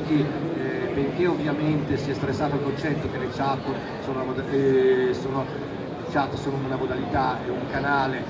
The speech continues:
preferito dai millennial, eccetera, eccetera, in realtà, eh, beh, lo vediamo <clears throat> oggi con, con WhatsApp, eh, questa trasversalità porta a preferire facce anche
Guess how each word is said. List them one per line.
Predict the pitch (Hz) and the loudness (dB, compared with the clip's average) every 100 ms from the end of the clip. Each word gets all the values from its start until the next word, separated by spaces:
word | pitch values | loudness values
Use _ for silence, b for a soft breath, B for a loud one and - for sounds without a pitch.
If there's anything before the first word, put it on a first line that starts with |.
| - | -6
preferito | - 131 139 143 139 | -4 0 2 2 2
dai | 131 | 0
millennial, | 139 139 139 139 | 0 0 0 -2
eccetera, | 160 175 147 | 0 2 2
eccetera, | 143 135 | 0 0
in | 143 | 0
realtà, | 156 160 127 147 139 - - - - | 0 0 2 2 2 0 -6 -6 -6
eh, | 135 127 | -4 -2
beh, | 131 | -2
lo | 123 | -2
vediamo | 127 135 131 127 123 120 - - - | 0 0 0 0 -2 -6 -6 -8 -4
<clears throat> | 277 262 220 - | 0 2 2 0
oggi | 147 - 139 | -2 -2 -4
con, | 127 117 123 | -4 -4 -4
con | 127 | 0
WhatsApp, | 151 147 135 117 139 123 B - | 0 0 0 -2 -4 -4 B -4
eh, | 127 123 - | -2 -2 2
questa | 156 147 147 | 2 4 2
trasversalità | 143 135 139 - 143 147 135 135 - | 2 2 2 2 2 2 4 2 2
porta | 127 131 127 | 2 2 2
a | |
preferire | - 120 127 139 120 | -2 -2 0 0 0
facce | - 127 - 127 | -2 -2 -2 -4
anche | - | -6